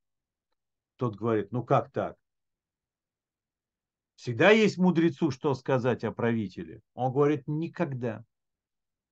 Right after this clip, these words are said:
Он говорит: "Но мне-то ты можешь сказать, мы здесь твои-, вдвоём". "Не могу", говорит, "меня услышат". Он говорит: "Так ты мне на ушко хотя бы скажи".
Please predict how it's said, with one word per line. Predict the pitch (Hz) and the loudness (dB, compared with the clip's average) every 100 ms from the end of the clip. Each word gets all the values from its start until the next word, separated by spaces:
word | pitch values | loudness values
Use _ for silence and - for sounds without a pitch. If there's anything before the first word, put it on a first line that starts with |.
| _ _ - | _ _ -2
Он | 135 | 0
говорит: | 127 143 139 | 2 0 0
"Но | 151 160 | 0 2
мне-то | 170 202 208 156 | 4 4 2 0
ты | 151 | -2
можешь | 147 190 156 135 | 0 0 0 -2
сказать, | - 139 131 160 135 95 - _ _ - | -4 -2 0 2 2 0 -10 _ _ -6
мы | 151 | -2
здесь | 165 131 151 - | 0 0 0 -2
твои-, | - 147 151 151 107 - | -4 0 0 0 -4 -14
вдвоём". | 98 101 131 131 156 147 92 80 _ _ _ | -12 0 4 4 4 2 0 -6 _ _ _
"Не | 131 165 | 0 6
могу", | 180 190 175 202 | 6 6 4 0
говорит, | 170 151 131 107 90 _ _ _ _ - | 2 2 2 -2 -8 _ _ _ _ -10
"меня | 123 139 170 | -2 2 2
услышат". | 170 - 170 170 - - _ _ _ _ _ _ - | 2 0 2 2 -2 -18 _ _ _ _ _ _ 0
Он | 131 147 | 4 4
говорит: | 151 151 156 135 _ _ _ _ | 4 4 2 -4 _ _ _ _
"Так | 170 - | -2 0
ты | 226 | 0
мне | 202 202 | 2 4
на | 190 | 6
ушко | 202 220 185 - 151 | 6 4 2 0 0
хотя | 151 139 143 | 0 0 0
бы | 120 | 0
скажи". | 113 - 110 98 85 | -4 -4 -4 -4 -8